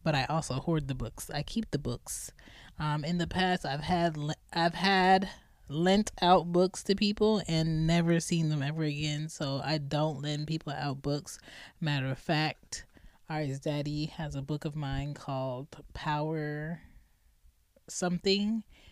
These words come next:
that he has yet to give back to me. And this was before Ari was born. So yeah.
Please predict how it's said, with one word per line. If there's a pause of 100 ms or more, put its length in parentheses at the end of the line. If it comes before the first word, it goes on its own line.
(200)
that
he
has
yet
to
give
back
to
me.
And
this
was
before
Ari
was
born. (560)
So
yeah.